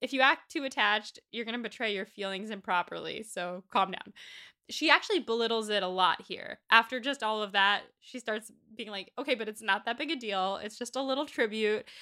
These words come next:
If he had wanted it to be a secret, he would have given it directly to Harriet and not handed it to Emma. However," <laughs> again, he handed it to Emma. Full stop.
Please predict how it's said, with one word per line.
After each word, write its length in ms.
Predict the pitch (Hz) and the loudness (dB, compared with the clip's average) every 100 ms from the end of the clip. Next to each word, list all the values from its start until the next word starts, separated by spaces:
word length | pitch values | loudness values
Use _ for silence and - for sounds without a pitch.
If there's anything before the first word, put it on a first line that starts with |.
| - - | -14 -10
If 100 | 226 | -2
he 80 | 240 | -2
had 100 | 220 | 2
wanted 220 | 220 233 | 0 0
it 80 | 240 | -4
to 60 | 262 | -6
be 100 | 277 | -6
a 40 | |
secret, 760 | 294 - 359 403 233 190 190 - _ _ _ _ - | -6 -4 -4 -2 0 0 -2 -8 _ _ _ _ -4
he 80 | 240 | 0
would 120 | 220 | 0
have 120 | 202 | 0
given 200 | 226 208 | -2 -2
it 120 | 190 | -4
directly 360 | 190 175 - 254 | -2 -2 -2 -6
to 60 | 277 | -4
Harriet 540 | 240 196 190 190 - - | -2 0 2 0 -2 -6
and 200 | 208 202 | -6 -2
not 220 | 185 185 190 | 0 0 -2
handed 260 | 196 185 | -8 -6
it 180 | 185 - _ | -8 -10 _
to 160 | - - | -10 -8
Emma. 320 | 180 - - _ _ _ _ _ | -6 -8 -10 _ _ _ _ _
However," 720 | - 233 220 202 185 180 240 277 - _ _ _ _ _ _ _ _ _ _ | 0 2 2 2 0 0 -2 -4 -12 _ _ _ _ _ _ _ _ _ _
<laughs> 320 | _ - - | _ -20 -8
again, 280 | 269 240 226 | -6 -2 -4
he 180 | 240 226 | -4 -2
handed 280 | 247 233 240 | -2 0 -2
it 140 | 220 | 0
to 200 | 269 - | -2 2
Emma. 500 | 214 202 - 240 - _ _ _ _ _ _ _ _ _ _ _ _ _ _ _ _ _ - | 0 0 -2 0 -2 _ _ _ _ _ _ _ _ _ _ _ _ _ _ _ _ _ -6
Full 140 | 226 | -6
stop. 360 | - - - | -6 -12 -12